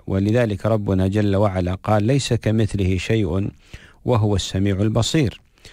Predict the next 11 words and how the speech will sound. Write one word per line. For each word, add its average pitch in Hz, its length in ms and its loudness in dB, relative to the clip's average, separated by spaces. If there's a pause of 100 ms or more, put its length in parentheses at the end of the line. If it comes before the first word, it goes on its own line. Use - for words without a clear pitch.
(160)
فالله 156 340 2
جل 135 280 0
وعلا 110 340 0
مثلًا 92 480 0
سمى 127 380 2
بعض 120 280 -2
مخلوقاته 101 880 0
بأسماء 110 580 0
مختصة - 760 -2
بهم 113 520 0
مضافة 123 580 0